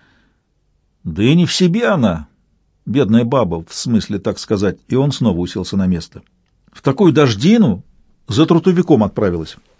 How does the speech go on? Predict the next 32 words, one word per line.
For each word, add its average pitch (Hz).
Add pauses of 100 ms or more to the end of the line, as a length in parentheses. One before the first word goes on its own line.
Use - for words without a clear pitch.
(1160)
«Он 147
хоть, 143
бедняга, 131
там 127
не 123
совсем 120
один». 117 (480)
«Нет, 101
она 113
обещала 110
за 104
ним 104
присматривать 120
до 95
тех 101
пор, 139
пока, 113
это 98
самое, 98 (200)
пока 147
не 117
придёт 113
его 98
час». 131 (840)
Патер 110
перекрестился, 110
а 104
нотариус 101 (220)
скорчил 113
мину 104
вежливой 95
заботы. 85